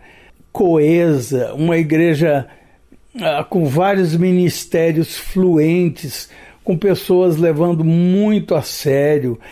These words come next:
a evangelização, a parte, a parte social da igreja. Isso foi uma das coisas que a gente pôde ver. E também a alegria daquele povo.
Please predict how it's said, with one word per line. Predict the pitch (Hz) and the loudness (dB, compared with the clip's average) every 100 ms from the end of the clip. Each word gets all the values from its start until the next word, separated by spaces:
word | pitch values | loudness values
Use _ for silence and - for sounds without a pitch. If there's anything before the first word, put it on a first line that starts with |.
| - - | -14 -2
a | 143 | 0
evangelização, | 143 160 147 151 139 123 139 - - 135 147 156 147 110 - - - - - | 2 2 2 2 0 0 -2 -2 -4 -2 0 2 0 -2 -8 -20 -20 -14 -6
a | 147 | -6
parte, | - 151 156 156 - 147 127 - - _ _ - - - _ - 123 | -2 -2 0 -2 0 0 0 -8 -20 _ _ -20 -20 -20 _ -14 -10
a | |
parte | - 165 147 - | -6 -4 -4 -6
social | - 175 - - 160 123 131 143 131 | -4 -2 -2 -4 -2 0 2 2 0
da | 127 | 0
igreja. | 117 120 131 151 123 117 - - - - | 0 0 2 2 0 -4 -8 -20 -12 -2
Isso | 233 240 - | 0 0 -2
foi | 233 240 | -2 0
uma | 240 240 208 | 0 0 0
das | 202 - | -2 -2
coisas | - 196 190 | -2 0 0
que | 202 | -2
a | |
gente | 196 180 | 0 -2
pôde | - 190 170 160 | -2 0 2 0
ver. | 139 151 160 175 170 - - - - - - - | 0 2 2 2 -2 -8 -20 -20 -20 -20 -8 -4
E | 277 | -2
também | - 320 220 165 233 285 | -2 0 2 2 0 -2
a | 220 226 233 | -2 2 2
alegria | 247 285 285 165 180 226 226 190 | 2 2 0 0 0 0 2 0
daquele | 143 147 - 139 123 | 0 -2 0 -2 -2
povo. | - 120 107 98 | -4 -4 -4 -6